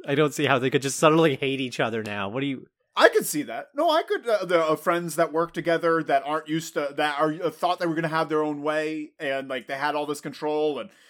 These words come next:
Speaker 2: you know, I could, I could imagine there's being some heat.
Speaker 1: Sure.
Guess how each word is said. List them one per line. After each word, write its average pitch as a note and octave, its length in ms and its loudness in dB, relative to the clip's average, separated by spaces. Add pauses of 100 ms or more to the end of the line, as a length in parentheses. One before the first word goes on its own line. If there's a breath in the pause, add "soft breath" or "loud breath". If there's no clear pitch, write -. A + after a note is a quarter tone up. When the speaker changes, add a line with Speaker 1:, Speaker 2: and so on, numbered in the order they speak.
(140 soft breath)
Speaker 2:
you D3+ 80 -6
know, B2+ 300 -2 (1000 soft breath)
I - 120 2
could, B3 180 -2
I B3 140 6
could A4 100 4
imagine F3+ 300 4
there's D3+ 200 -4
being C#3 180 -8
some A#2 140 -12
heat. A2 280 -16 (600)
Speaker 1:
Sure. F#2 440 -4